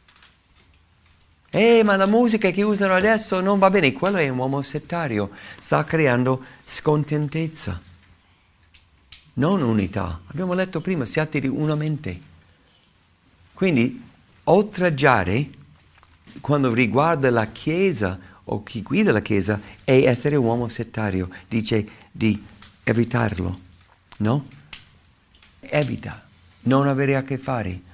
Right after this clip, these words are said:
rompere i rapporti. C'è un altro peccato molto comune che tanti di voi avete creduto. Viene da Satana, va contro la Bibbia, e di non dire i nomi. "Ah, c'è qualcosa, ma non vi voglio dire il nome."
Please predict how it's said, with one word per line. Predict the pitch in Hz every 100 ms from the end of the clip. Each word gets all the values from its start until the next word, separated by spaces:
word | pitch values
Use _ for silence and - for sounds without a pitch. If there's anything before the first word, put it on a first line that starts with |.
| _
rompere | 107 127 135 135
i | 127
rapporti. | 127 - 135 135 92 85 - - - -
C'è | 180
un | 170
altro | 160 165 147
peccato | - 135 - 127 123 113
molto | 117 120 127
comune | - 123 110 101 104
che | - 107 -
tanti | 139 147 135
di | 120
voi | 101 104
avete | 107 101
creduto. | 110 120 110 110 101 104 85 -
Viene | - 175 220
da | 214
Satana, | 170 - 120 101 - 90 92 92 - - _ _ -
va | 127
contro | 131 - 196 190
la | 151 127
Bibbia, | 110 110 104 101 101 - -
e | 139
di | 135
non | 143 151
dire | 147 147 139
i |
nomi. | 131 117 98 87 87 - - -
"Ah, | 151
c'è | 156 175
qualcosa, | 156 170 165 170 160
ma | 156
non | 156 160
vi | 156 151
voglio | 110 151 143
dire | 131 143
il | 139 - 127
nome." | 127 127 98 90